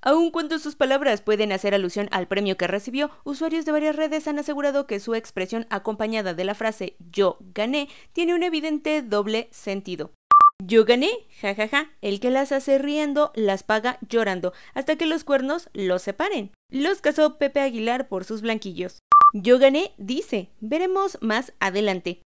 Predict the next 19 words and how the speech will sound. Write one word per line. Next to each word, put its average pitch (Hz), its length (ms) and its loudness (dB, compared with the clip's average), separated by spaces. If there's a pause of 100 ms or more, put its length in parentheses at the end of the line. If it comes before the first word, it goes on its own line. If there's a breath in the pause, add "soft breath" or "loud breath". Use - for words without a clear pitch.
(120)
Ella 311 220 0
es 320 80 -2
la 320 60 0
esposa 339 520 -4
y 339 80 -2
le 330 140 0
duela 285 420 0
a 202 80 -8
quien 190 240 -6
le 196 80 -2
duela. 311 360 -2 (340)
"Yo 247 140 4
gané", 269 460 0
les 190 340 0
dice, 226 400 -8
ya 294 220 -2
saben 311 340 -2
por 311 320 -2
qué 349 240 -6